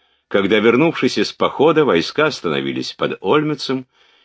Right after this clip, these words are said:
и хорошо снабжённые маркетанты и австрийские жиды, предлагая всякого рода соблазны, наполняли лагерь. У павлоградцев шли пиры за пирами,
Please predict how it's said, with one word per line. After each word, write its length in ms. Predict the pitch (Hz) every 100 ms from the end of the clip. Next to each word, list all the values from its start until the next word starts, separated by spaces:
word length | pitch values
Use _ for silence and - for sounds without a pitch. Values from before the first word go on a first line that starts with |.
| _ _
и 120 | - 104
хорошо 460 | 117 123 - 160
снабжённые 680 | - 131 104 92 131 127 120
маркетанты 960 | 107 92 - 90 110 139 127 - 113 113
и 160 | 73
австрийские 880 | 87 78 - 92 87 - - 80 76
жиды, 440 | 73 69 104 139 _ _ _ _ _
предлагая 540 | - 92 87 85 85 76
всякого 400 | - 76 80 76
рода 220 | 78 76
соблазны, 720 | - 73 78 117 131 107 113
наполняли 680 | 101 - 73 64 67 67 67
лагерь. 440 | 60 55 - - _ _ _ _ _ -
У 140 | 87
павлоградцев 880 | 98 85 87 78 85 139 - - 110
шли 260 | - 95 113
пиры 520 | - 107 92 127 139
за 180 | 107 113
пирами, 640 | 107 95 98 90 76 60